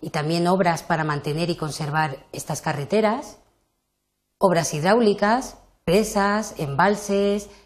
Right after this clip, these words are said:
canales, obras marítimas, construcción de diques, obras de dragado,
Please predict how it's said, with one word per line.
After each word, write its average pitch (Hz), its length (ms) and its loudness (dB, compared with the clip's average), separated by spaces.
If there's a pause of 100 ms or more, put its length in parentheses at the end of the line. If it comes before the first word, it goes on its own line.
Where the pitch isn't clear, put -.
(100)
canales, 190 880 2 (1600)
obras 170 320 2
marítimas, 196 680 0
construcción 151 560 -8
de 139 100 -8
diques, 208 460 0
obras 160 240 -4
de 147 100 -6
dragado, 202 600 0